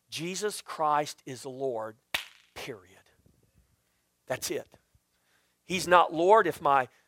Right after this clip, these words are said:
my life is good, and he's not Lord when my life is bad. No, he is Lord, end of subject, end of sentence. It's it. He's Lord.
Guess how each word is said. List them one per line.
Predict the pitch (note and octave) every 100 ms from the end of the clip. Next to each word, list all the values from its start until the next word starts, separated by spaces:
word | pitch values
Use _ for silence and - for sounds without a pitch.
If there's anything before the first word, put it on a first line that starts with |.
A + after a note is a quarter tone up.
| _
my | C#3+ C3
life | C#3+ D3+ F3
is | C#3
good, | A#2 F3 G#3+ B3 F3+ _ _ _ _ _ _ _ -
and | C#3
he's | B2
not | D3+ F#3+ G#3+
Lord | F#3+ A3
when | F3 D#3
my | D3
life | D3+ F3+ -
is | F3
bad. | F#3+ F#3
No, | D#3+ B2
he | - G3 A3+
is | E3 B2
Lord, | C#3+ D3+ F#3+ G#3 E3+ _ _ -
end | E3 G3
of | G3
subject, | - F#3 D#3 F#3 - _ _
end | F#3 G3
of | G#3+
sentence. | - E3+ C#3+ C#3 - _ _ _
It's | E3+ -
it. | G3+
He's | - E3
Lord. | D3+ F#3+ A2